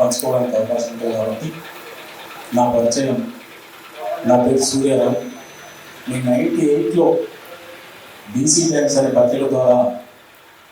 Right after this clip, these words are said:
ఈ బీసీ సమాజానికి కొంత సర్వీస్ మోడోగా మేము నిలబడడం జరిగింది.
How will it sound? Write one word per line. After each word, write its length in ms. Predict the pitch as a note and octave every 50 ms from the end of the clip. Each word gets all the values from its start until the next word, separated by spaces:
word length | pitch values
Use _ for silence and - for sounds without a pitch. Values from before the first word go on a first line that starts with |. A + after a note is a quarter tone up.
| - -
ఈ 140 | A#2 A#2 A2+
బీసీ 280 | A2+ A#2+ B2+ - - C#3
సమాజానికి 960 | - B2+ B2 B2 B2+ B2 - B2 B2 B2 B2 - - B2 A#2+ A#2 A2 A2+ - - - - - - - _ _ _ _ - _ - _ - - - -
కొంత 480 | A#2 - - - D3+ - - - - - - - - - - - - - - - - - - - - - - - - -
సర్వీస్ 520 | - - A2+ A2+ A2+ C#3 C#3 C#3 C#3 C#3
మోడోగా 680 | C3+ B2 B2 A#2+ A#2 A2+ - - - - - - - - - - - _ _ _ - - - -
మేము 220 | A2+ A2+ A2 G#2
నిలబడడం 500 | G#2+ A2+ A2+ A2+ A#2 A#2 A#2 A#2 A#2 A2
జరిగింది. 460 | A2+ A2 G#2+ A2 G#2+ G#2+ - - -